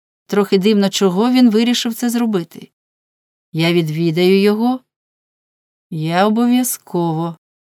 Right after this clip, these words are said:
відвідаю його. Можливо, матиму змогу допомогти йому, хоч зараз ще й не знаю, яким чином. А ти, Джеремі,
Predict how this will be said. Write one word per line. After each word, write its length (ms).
відвідаю 720
його. 360
Можливо, 400
матиму 380
змогу 360
допомогти 680
йому, 220
хоч 220
зараз 340
ще 220
й 60
не 120
знаю, 440
яким 320
чином. 420
А 120
ти, 140
Джеремі, 480